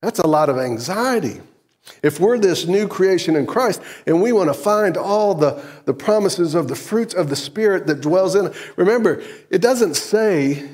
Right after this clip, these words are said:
the accomplishments of the person if you follow Christ. It doesn't say you will accomplish these things. You will be more loving, you'll have joy, you'll be more kind. You, it doesn't say that. It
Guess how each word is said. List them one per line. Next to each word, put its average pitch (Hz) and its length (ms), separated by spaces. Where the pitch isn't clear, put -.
the 156 140
accomplishments 196 880
of 147 240
the 143 80
person 160 480
if 147 200
you 143 80
follow 160 360
Christ. - 680
It 147 80
doesn't 196 280
say 196 360
you 180 180
will 202 180
accomplish 196 640
these 175 320
things. - 720
You 151 140
will 131 360
be 127 140
more 120 240
loving, 156 420
you'll 110 220
have 104 260
joy, 139 340
you'll 110 360
be 110 240
more 101 220
kind. 139 420
You, 123 80
it - 360
doesn't 202 160
say 226 200
that. 170 240
It - 60